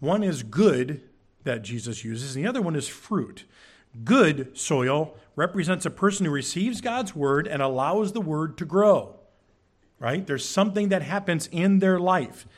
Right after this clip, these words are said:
Now, this is, this is all Jesus speaking from a human perspective, okay? We know that God does a work in someone's life, but we also know that, that, you know, we respond too, okay? So what sets this last soil apart from the others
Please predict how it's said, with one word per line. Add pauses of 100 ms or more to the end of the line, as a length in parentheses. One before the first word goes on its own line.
(240)
Now,
this
is, (180)
this
is
all (220)
Jesus
speaking (200)
from
a
human
perspective, (240)
okay? (260)
We
know
that
God
does
a
work
in
someone's
life,
but
we
also
know (300)
that,
that, (140)
you
know,
we
respond
too, (500)
okay? (540)
So
what
sets
this
last
soil
apart
from
the
others